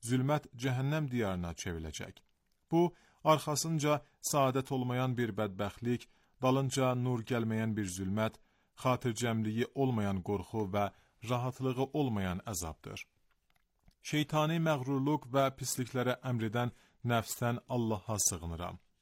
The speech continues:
Böyük peyğəmbərlərin, şəriətlərin göndərilməsinin, səma kitablarının, xüsusilə Qurani Kərimin nazil olmasının əsas hədəf və məqsədləri tövhid və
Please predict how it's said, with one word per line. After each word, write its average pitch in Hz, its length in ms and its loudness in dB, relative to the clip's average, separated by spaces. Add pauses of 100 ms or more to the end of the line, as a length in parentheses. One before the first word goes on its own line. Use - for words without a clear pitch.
(280)
Böyük 123 320 2
peyğəmbərlərin, 120 840 0 (240)
şəriətlərin 143 840 2
göndərilməsinin, 123 880 2 (300)
səma 127 340 2
kitablarının, 113 800 0 (300)
xüsusilə 135 560 0 (160)
Qurani 135 480 0
Kərimin 120 560 -2 (220)
nazil 120 420 2
olmasının 131 640 0 (320)
əsas 151 420 2
hədəf 143 400 0
və 131 100 -2
məqsədləri 107 760 -2 (380)
tövhid 156 500 2
və 147 100 -2